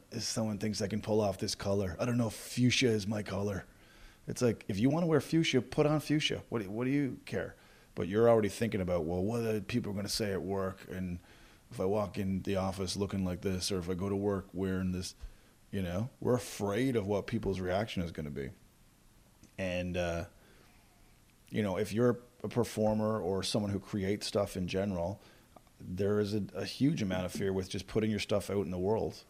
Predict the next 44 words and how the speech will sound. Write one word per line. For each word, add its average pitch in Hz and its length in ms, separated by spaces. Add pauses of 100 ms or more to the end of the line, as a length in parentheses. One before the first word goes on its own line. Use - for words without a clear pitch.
(140)
You 90 100
know, 92 200
it's, - 400 (640)
it's 101 200
terrifying. 87 640
It's - 120
terrifying 135 460
even 120 240
now, 117 360
not 110 180
terrifying, 104 580
but 104 100
it's 104 120
scary 104 600
to, 95 320 (440)
to - 100
go 107 200
out 98 60
with 92 140
new 107 220
material 107 480
for 98 200
me 98 320
and 95 200
go 101 140
to 101 140
an 98 80
open 95 260
mic 95 340
or 92 60
go 95 180
to 95 80
a 95 40
show 95 320
and 90 100
try 104 320
it 90 160
for - 120
the 95 80
first 95 280
time. 117 260
It's 87 140
still 120 280
scary. 85 460